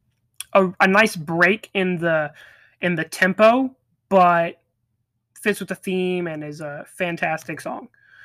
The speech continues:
Uh, next track is Crossgates, and this one's funny because we go right back to that heavy-hitting thing, and it's a short song, it's in your face. Um,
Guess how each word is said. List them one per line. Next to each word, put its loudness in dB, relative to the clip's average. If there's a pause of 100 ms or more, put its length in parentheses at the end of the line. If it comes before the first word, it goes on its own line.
(200)
Uh, 4
next 2
track 2
is -8
Crossgates, 0 (380)
and -4 (260)
this -2
one's -6
funny 2
because -2
we -2
go 0
right 0
back 0
to 0
that -4
heavy-hitting -2
thing, -6 (300)
and 0
it's -4
a -4
short 2
song, 4
it's -6
in 2
your 2
face. 0 (580)
Um, 4